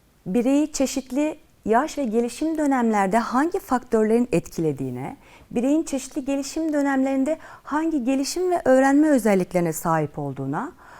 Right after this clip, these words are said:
hangi öğrenme durumlarında hangi öğrenme yöntemlerinin kullanılması gerektiğine, e, eğitim bilimleriyle psikoloji, e, birlikte, e, karar verecektir.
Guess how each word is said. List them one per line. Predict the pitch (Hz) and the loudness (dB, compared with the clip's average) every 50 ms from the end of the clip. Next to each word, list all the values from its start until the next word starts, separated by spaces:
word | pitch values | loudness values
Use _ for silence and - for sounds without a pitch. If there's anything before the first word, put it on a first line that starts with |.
| - - - | -20 -20 -8
hangi | - 277 294 339 349 339 339 | 0 2 2 2 4 4 6
öğrenme | 302 294 285 294 302 302 311 339 330 285 | 6 6 6 6 4 2 2 2 2 0
durumlarında | 302 302 302 302 302 302 294 294 285 330 | 0 2 2 4 4 4 2 2 2 0
hangi | - - - - 427 453 427 392 | -2 -4 -4 -4 0 2 2 4
öğrenme | - 311 302 302 285 277 277 | 6 6 6 6 6 6 6
yöntemlerinin | 262 254 247 233 - 247 226 220 220 214 214 196 | 6 6 4 2 2 2 2 2 2 2 0 -2
kullanılması | - - 196 190 190 190 185 180 175 160 - - | -2 0 0 2 2 2 2 0 -2 -4 -4 -4
gerektiğine, | 151 165 160 156 147 - - - 139 139 143 185 254 370 - - - - - - - - - - - - - - | -2 -2 0 0 -2 -6 -6 -8 -6 -6 -4 -4 -6 -6 -8 -12 -20 -20 -20 -20 -20 -20 -20 -20 -20 -16 -8 -4
e, | - 202 208 208 202 202 208 - - - | -2 -2 0 0 0 0 -2 -2 -2 -2
eğitim | 233 269 277 - - 349 330 | -2 -2 -2 -2 -2 -2 0
bilimleriyle | 311 285 277 269 254 247 240 226 214 190 185 | 2 2 4 4 4 4 4 2 2 0 -2
psikoloji, | - 233 226 - - 254 240 226 220 202 220 294 330 370 - - _ _ - | -4 -6 -8 -4 0 2 2 2 2 2 2 0 0 0 -4 -14 _ _ -2
e, | - 190 190 185 185 185 190 - | 0 2 2 2 2 0 -2 -2
birlikte, | 202 202 254 220 220 220 - - - 262 277 330 - - _ _ _ - - - _ - - | 0 2 4 4 4 0 0 2 2 2 2 2 -2 -10 _ _ _ -14 -14 -12 _ -6 -4
e, | - 196 196 190 185 190 190 185 - - _ _ _ _ _ _ _ _ _ _ _ _ _ _ _ _ _ _ _ _ _ _ _ _ _ _ _ _ _ _ _ _ _ | -4 -2 -2 -2 -2 -2 -2 -4 -6 -10 _ _ _ _ _ _ _ _ _ _ _ _ _ _ _ _ _ _ _ _ _ _ _ _ _ _ _ _ _ _ _ _ _
karar | - - 220 202 185 170 156 | 2 4 6 8 8 6 6
verecektir. | 156 143 139 - - - - - - - | 4 0 0 -2 -6 -10 -10 -20 -20 -20